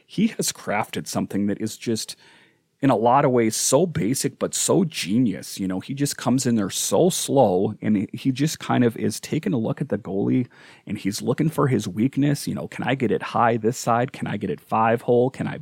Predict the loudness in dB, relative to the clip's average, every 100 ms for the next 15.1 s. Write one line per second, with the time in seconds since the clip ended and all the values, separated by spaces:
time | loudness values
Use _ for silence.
0 | -6 -6 -6 -10 -18 -14 -2 2 4 2
1 | 2 0 -2 0 0 2 0 0 -4 -20
2 | -8 0 2 4 2 2 2 2 0 -2
3 | -4 -2 0 0 -2 -8 -8 -4 -4 -2
4 | 0 2 2 0 0 0 -2 0 0 2
5 | -2 -2 2 2 2 0 -2 0 4 4
6 | 2 -4 -20 -8 0 2 2 0 2 4
7 | 2 2 2 2 -2 0 0 0 -4 -4
8 | -2 -4 -2 -2 -2 -4 -4 -2 2 0
9 | 2 2 2 2 -2 -2 -2 2 4 4
10 | 0 -20 -20 -6 -4 -2 2 4 4 4
11 | 0 2 2 2 -2 -2 0 2 0 -2
12 | -2 0 0 -4 -8 -12 -20 -20 _ _
13 | _ -6 -4 -2 0 2 2 0 2 2
14 | 0 -2 -2 -6 -2 2 4 4 0 -8
15 | -14